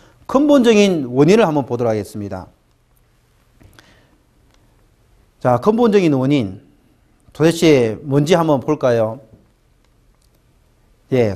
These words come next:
근본적인 원인하고 밑에 마음이 약함 써놨습니다. 마음이 약하다. 마음이 약하다. 여러분도 마음이 약하다는 말을 잘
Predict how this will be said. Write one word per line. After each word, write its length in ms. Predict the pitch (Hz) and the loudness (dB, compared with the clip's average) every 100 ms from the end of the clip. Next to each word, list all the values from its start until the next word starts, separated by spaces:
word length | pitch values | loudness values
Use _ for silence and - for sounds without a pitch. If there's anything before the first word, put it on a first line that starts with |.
| - | -4
근본적인 680 | 240 277 302 285 262 233 214 | -2 0 2 2 2 2 0
원인하고 720 | 151 151 180 214 185 175 160 | 2 2 4 2 2 0 0
밑에 460 | 151 175 151 123 110 | -2 0 0 0 -2
마음이 680 | 104 113 160 220 262 214 | -4 0 2 4 4 0
약함 540 | 143 - - 185 170 131 | -2 -4 -4 0 0 -2
써놨습니다. 680 | 135 113 110 107 98 90 98 _ - | -6 -6 -8 -10 -10 -12 -16 _ -8
마음이 440 | 113 180 277 208 | -4 0 2 2
약하다. 480 | 120 - 113 98 87 _ _ _ _ _ - - - - | 0 -2 -4 -6 -10 _ _ _ _ _ -18 -18 -20 -16
마음이 400 | 104 101 160 165 | -10 -2 -2 0
약하다. 440 | 101 - 98 87 - _ _ _ _ _ _ _ _ _ _ _ _ _ _ _ _ _ _ 165 | -4 -6 -12 -12 -16 _ _ _ _ _ _ _ _ _ _ _ _ _ _ _ _ _ _ 2
여러분도 380 | 202 233 220 | 2 4 2
마음이 360 | 165 131 196 196 | 2 0 0 0
약하다는 400 | 156 - 185 165 | 0 0 0 0
말을 240 | 147 135 | 0 -2
잘 520 | 117 131 131 113 95 | -4 -4 -2 -4 -10